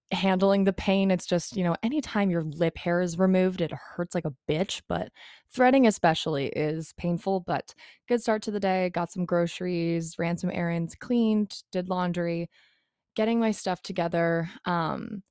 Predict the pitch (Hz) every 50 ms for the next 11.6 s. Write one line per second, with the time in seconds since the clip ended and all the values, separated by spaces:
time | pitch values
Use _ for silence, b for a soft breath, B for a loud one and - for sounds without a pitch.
0 | _ _ _ _ _ _ - 226 - - 220 226 220 - 277 269 233 196 196 190
1 | 185 185 180 180 180 - - _ - 196 190 180 180 165 180 233 220 - - _
2 | _ _ - 185 180 185 202 202 - - 180 170 - - 165 - - - 202 185
3 | 185 196 202 220 208 - - 175 175 - - - 196 233 - - - - - _
4 | - - 180 180 180 180 180 180 180 180 175 175 180 - - - 165 160 - -
5 | - 269 277 240 247 240 233 226 214 - - 196 190 190 190 190 185 - - 175
6 | 175 175 170 - _ - 185 175 175 170 170 165 - B B B B B B B
7 | B B B B B B - 226 233 233 240 247 254 240 220 208 196 196 196 196
8 | 190 190 190 190 196 202 - - 220 226 233 233 226 247 240 - - 180 175 170
9 | 175 170 - - 180 160 147 - - - - 190 185 185 180 180 180 170 - -
10 | _ - 196 196 214 262 254 - 269 247 233 214 202 185 175 170 - 175 160 156
11 | 180 175 175 170 165 170 170 - - - -